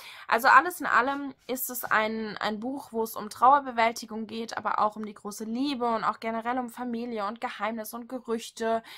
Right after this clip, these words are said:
Ähm, ich fand's cute, weil es einfach sehr humorvoll ist. Es hat einen gewissen Charme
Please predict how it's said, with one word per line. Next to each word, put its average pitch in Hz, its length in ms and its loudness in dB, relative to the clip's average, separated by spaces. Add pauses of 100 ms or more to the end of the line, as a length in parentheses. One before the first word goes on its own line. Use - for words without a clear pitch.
(400)
Ähm, 254 400 4 (200)
ich 285 180 -6
fand's 320 500 -2
cute, 339 560 0
weil 262 160 4
es 269 120 -8
einfach 262 240 -4
sehr 226 200 -6
humorvoll 294 480 0
ist. - 140 -4
Es 262 180 -8
hat 320 140 -4
einen 285 80 -4
gewissen 233 400 -8
Charme 254 500 4